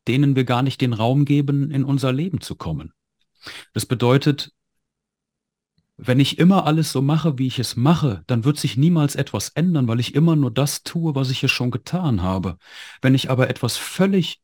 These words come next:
anderes mache, das totale Gegenteil von dem, was ich vorher gemacht habe, wenn ich etwas tue, was für den Verstand, was mein Gehirn vielleicht als völlig bescheuert interpretiert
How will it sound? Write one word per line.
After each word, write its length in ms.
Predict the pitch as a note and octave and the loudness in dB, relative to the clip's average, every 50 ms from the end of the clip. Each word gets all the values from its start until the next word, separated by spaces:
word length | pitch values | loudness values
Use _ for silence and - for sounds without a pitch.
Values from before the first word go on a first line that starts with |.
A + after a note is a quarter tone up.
| _ - | _ 2
anderes 520 | D#3 F3+ G3+ G3 F#3 D3 C3 A#2+ - - | 4 4 6 6 4 2 0 -2 -4 -4
mache, 220 | F2+ G2+ F#2 - | -8 -8 -6 -6
das 200 | - G#2 - - | -8 -8 -8 -8
totale 480 | - - - - - D#3 E3 F3 F3 D#3+ | -10 -12 -8 -2 0 2 2 4 2 0
Gegenteil 500 | C#3 - E3 E3 E3 D3 - - B2 A#2+ | 2 2 2 2 2 -2 0 0 -2 0
von 240 | - - A2 A#2 A#2+ | 0 -2 -4 0 2
dem, 180 | C3 D3 D#3 | 4 4 4
was 120 | C3+ B2 A#2 | 4 2 -2
ich 140 | A#2 - - | -4 -6 -4
vorher 280 | - E3 D3+ D3 C#3+ | -4 -2 0 0 0
gemacht 380 | - A2+ A2+ A2+ A2 - - - | 0 0 -2 -2 -2 -4 -6 -8
habe, 260 | G#2 G2 F2 F2+ D#2 - - - - - - - - - | -6 -6 -6 -8 -10 -14 -18 -20 -18 -18 -18 -18 -8 0
wenn 100 | - A2+ | 2 2
ich 140 | B2+ A#2+ D3 | 2 4 2
etwas 320 | D3 - - B2+ - - | -2 0 0 -2 -2 -2
tue, 300 | - - - G3+ G3 E3+ | -6 -2 -2 0 2 2
was 120 | C#3+ B2+ - | 2 0 0
für 140 | - - B2 | -2 -2 0
den 120 | A#2+ A2+ | 0 -2
Verstand, 680 | - - A#2 G#2+ - - - - F3 F#3 F#3 D#3+ - - | -2 -4 -4 -2 -2 -2 -2 -2 0 2 2 2 0 0
was 160 | B2 A2+ - | -4 -4 -2
mein 240 | A2 A2 A2+ A2 G2 | 0 0 0 0 0
Gehirn 380 | A2+ G#2+ G2 C#3 F#3+ G3 F#3 - | 0 0 2 4 4 4 4 2
vielleicht 380 | - - A2+ A#2+ A#2+ - - | 0 -2 -2 -2 -4 -4 -6
als 140 | G2 F#2+ - | -10 -10 -10
völlig 380 | - - - G#3+ G#3 F#3+ - - | -10 -6 -4 -2 -2 -2 -2 -2
bescheuert 480 | D3+ - - - F3+ E3+ D#3+ C#3+ - | -4 -4 0 0 2 2 2 2 2
interpretiert 840 | B2+ B2 - - A2 - - - G2 - - G#2 G2 F2 - - | 0 -4 -4 -4 -8 -8 -8 -12 -10 -8 -6 -6 -6 -6 -8 -12